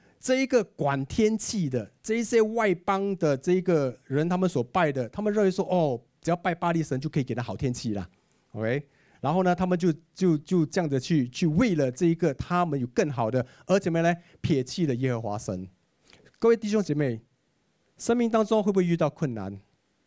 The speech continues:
人生里面会，会有没有挑战？有没有遇到瓶颈的时候？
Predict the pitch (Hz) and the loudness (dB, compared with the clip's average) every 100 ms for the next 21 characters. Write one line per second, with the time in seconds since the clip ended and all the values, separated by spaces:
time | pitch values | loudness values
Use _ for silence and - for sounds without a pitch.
0 | _ _ _ _ _ _ _ 127 185 240 | _ _ _ _ _ _ _ -2 0 0
1 | 190 185 185 214 165 - 226 147 160 - | 0 0 0 2 0 0 0 2 0 -2
2 | 113 98 143 113 95 _ _ _ _ _ | -6 -4 -4 -4 -8 _ _ _ _ _
3 | - 170 202 196 - 180 185 165 123 117 | -2 0 2 0 0 -2 -2 -2 -4 -4
4 | 123 123 107 | -4 -4 -4